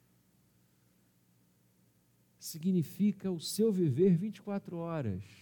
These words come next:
Isso é orar. Claro que tem oração que você faz em secreto, claro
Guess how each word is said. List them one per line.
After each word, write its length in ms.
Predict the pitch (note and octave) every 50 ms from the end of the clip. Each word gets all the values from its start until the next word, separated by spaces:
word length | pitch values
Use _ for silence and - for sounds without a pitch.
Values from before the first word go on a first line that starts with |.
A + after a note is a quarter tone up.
| - - - _ _ _ _ _ _ _ _ _ _ _ _ _ _ _ _ _ _ _ -
Isso 240 | A3 C4 - - G#3
é 40 |
orar. 460 | F3+ D3+ B2 A2 G2+ F#2 E2+ E2 - - - - _ _ _ _ _ _ _ _ _ _ _ _ _ _ _ _ _ _ _ _ _ _ _ _ _ _ _ _ _ _ _ _ _ _
Claro 320 | - - F3+ A3 A#3 G#3+ F#3+
que 140 | - F3+ D#3
tem 180 | - F3 E3+ E3
oração 580 | D#3 D3+ D3 C3 A#2 - - - D3 C#3+ C3+
que 100 | C3+ -
você 140 | - - B2
faz 280 | G#2+ - C3 C3 B2+ A#2
em 60 | A#2+
secreto, 800 | A#2 - - A#2 A2 - - A#2+ A#2+ A#2+ A#2+ A#2 A2 - A#2+ - -
claro 460 | - F#3 G#3 A#3 A#3+ A#3+ A#3 G#3 F#3